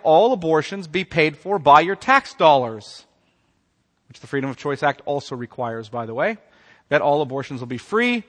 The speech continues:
and a product of your tax dollars. What then? Should I continue to pay my taxes? That's a really difficult ethical decision. I would tell you that you are not directly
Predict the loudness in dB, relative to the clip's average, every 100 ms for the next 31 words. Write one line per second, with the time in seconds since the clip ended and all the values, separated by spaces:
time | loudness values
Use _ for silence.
0 | _ _ -4 -2 -2 4 6 6 0 -2
1 | 0 0 -6 -4 0 0 0 -2 -2 -2
2 | -12 -20 _ _ _ 2 4 6 4 4
3 | 2 4 4 0 -2 -2 -2 4 4 6
4 | 4 2 _ _ -8 -8 -10 _ _ _
5 | _ _ -20 -20 _ _ _ _ _ _
6 | _ _ -16 -4 -2 -2 -2 -2 2 2
7 | 2 -2 -8 0 0 0 -8 -10 -10 -4
8 | -4 -4 -12 -14 _ _ _ _ _ _
9 | 8 8 8 0 -4 2 2 2 -2 -4
10 | -6 -8 -10 -6 -4 0 0 2 4 4
11 | 0 -12 _ _ -6 0 2 2 0 -4
12 | -4